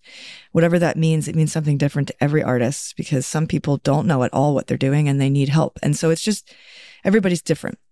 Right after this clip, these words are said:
But our best times with other people have been when we didn't think of it ourselves. And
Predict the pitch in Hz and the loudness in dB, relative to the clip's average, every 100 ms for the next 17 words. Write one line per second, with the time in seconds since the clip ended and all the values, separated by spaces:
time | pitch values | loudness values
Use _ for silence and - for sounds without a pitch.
0 | _ 156 - _ _ _ _ _ _ - | _ 0 0 _ _ _ _ _ _ 0
1 | 165 185 185 165 - - 160 151 147 - | 0 2 2 0 0 0 0 0 -2 -6
2 | - 160 156 - 143 147 - 156 135 139 | -10 -4 -2 0 -2 -2 0 -2 0 0
3 | 139 - 139 135 131 - - - 180 208 | 0 0 0 2 0 -2 -8 0 4 4
4 | 196 190 170 160 147 147 175 160 143 - | 2 2 2 2 2 0 0 0 0 -4
5 | - - 147 143 | -8 -2 -2 -2